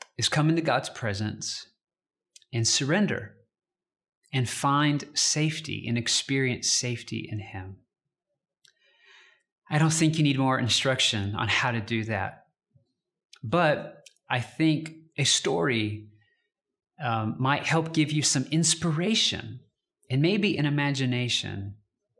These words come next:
for how to do that. There's an old, uh, story about a construction worker named Juan, and every day, Juan, when he would walk home from work after his shift ended about four o'clock,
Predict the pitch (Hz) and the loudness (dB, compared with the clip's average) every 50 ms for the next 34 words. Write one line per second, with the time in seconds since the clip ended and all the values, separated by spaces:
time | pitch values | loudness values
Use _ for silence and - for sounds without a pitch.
0 | _ _ _ _ _ - - 117 113 117 107 101 101 107 104 101 98 90 - - | _ _ _ _ _ -8 -4 -2 -2 0 -2 -2 -2 -2 -2 -2 -4 -4 -6 -8
1 | - - _ _ _ _ _ _ _ _ _ _ _ _ _ _ _ _ _ _ | -10 -16 _ _ _ _ _ _ _ _ _ _ _ _ _ _ _ _ _ _
2 | _ _ _ - - - _ _ _ - - _ _ - - 123 110 - - - | _ _ _ -20 -20 -20 _ _ _ -20 -20 _ _ -2 -2 0 0 0 -2 -2
3 | - 135 135 139 135 131 120 - - - - 123 117 113 107 107 107 - - - | 0 2 2 4 2 2 0 -4 -8 -4 -2 0 2 2 0 0 -2 -2 -4 -4
4 | - - 135 131 127 120 127 120 113 - 135 120 - 127 117 - - 156 151 151 | 0 0 0 0 2 2 2 2 2 0 -4 -4 -2 -2 -2 0 2 0 2 2
5 | - - - 120 110 110 107 - - 117 - - 117 113 113 107 107 107 104 - | 2 0 2 0 0 0 -2 -2 -6 -6 -2 -2 0 0 0 0 0 -2 -4 -4
6 | - 113 113 127 139 131 117 101 95 95 98 101 - - _ _ - - - - | -4 0 0 2 2 2 0 0 -2 -4 -6 -8 -10 -14 _ _ -20 -20 -20 -20
7 | - - - - - _ - - 127 - 156 165 160 170 170 151 - 135 123 113 | -20 -20 -20 -20 -18 _ -8 -6 -4 0 0 0 2 0 -2 0 0 2 2 2
8 | 110 104 104 104 - - - - - 120 117 123 127 127 127 127 123 120 120 117 | 2 0 -2 -4 -6 -12 -18 -12 -6 -2 0 2 2 2 2 2 2 0 0 -2
9 | - - 123 120 113 104 123 120 117 117 113 110 110 123 123 - - - - 135 | -4 -4 -4 -4 -2 -2 -2 -2 0 0 0 0 0 0 0 0 -2 -4 -4 -2
10 | 135 135 - - 139 131 120 113 113 113 113 - - - 113 - - - - - | -4 -4 -2 -2 -2 0 0 0 -2 -2 -4 -6 -4 -4 -4 -4 -4 -6 -8 -8
11 | - - 107 101 110 104 - - - 135 120 - - 127 113 110 113 110 110 107 | -6 -6 -4 -4 -2 -2 -2 0 0 -2 -4 -4 -4 -2 -2 -2 -2 -2 -2 -4
12 | 104 104 - - - 117 113 123 123 - - - 101 101 104 - - | -4 -6 -6 -10 -6 -2 -2 -2 -2 -4 -6 -6 -6 -6 -8 -10 -16